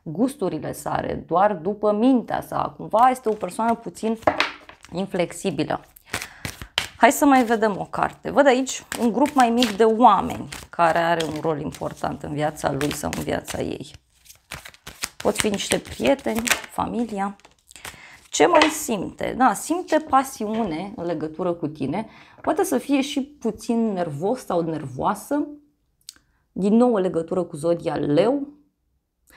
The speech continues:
Omul ăsta simte că e ca o luptă între voi. Dar în același timp se simte atras și se gândește foarte serios să pună capăt la această luptă. În acest moment,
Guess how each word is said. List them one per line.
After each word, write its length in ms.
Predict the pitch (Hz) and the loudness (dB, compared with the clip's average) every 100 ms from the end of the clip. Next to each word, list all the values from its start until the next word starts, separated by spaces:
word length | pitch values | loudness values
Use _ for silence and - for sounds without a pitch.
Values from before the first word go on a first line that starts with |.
| - _ | -20 _
Omul 220 | 262 285 | 2 4
ăsta 200 | 277 285 | 4 0
simte 320 | 220 254 262 247 | -2 0 0 0
că 140 | 220 | 0
e 80 | 196 | -2
ca 180 | 196 254 | 2 2
o 140 | 220 | 4
luptă 340 | 208 202 - | 2 -2 -4
între 280 | 156 151 156 | -4 -4 -4
voi. 460 | 139 135 131 127 - _ _ _ _ _ _ _ _ - _ | -6 -8 -10 -12 -18 _ _ _ _ _ _ _ _ -20 _
Dar 280 | - 202 254 | -4 2 4
în 100 | 339 | 6
același 380 | 277 277 311 262 | 4 2 0 0
timp 140 | 277 | 0
se 120 | 285 240 | 0 -2
simte 520 | - 285 294 262 247 | 2 2 4 4 2
atras 520 | 196 208 - 202 165 | 2 -2 0 0 0
și 280 | - - - - | -4 -6 -8 -4
se 180 | - | 0
gândește 340 | 226 247 277 330 | 2 2 0 -2
foarte 280 | 311 285 277 | 0 0 -2
serios 360 | - 226 247 | -2 0 0
să 100 | 247 | -2
pună 280 | 233 277 262 | -4 0 0
capăt 520 | - - 226 - 151 | 0 4 6 6 -2
la 100 | 156 | -4
această 360 | 147 156 143 151 | -4 -6 -6 -6
luptă. 360 | 143 147 147 143 - - - 160 - - | -6 -6 -8 -10 -12 -16 -4 -4 -4 -8
În 200 | - 226 | 0 4
acest 340 | 254 247 294 302 | 4 4 -2 0
moment, 760 | 320 302 226 180 196 214 - | 0 2 0 0 -4 -8 -14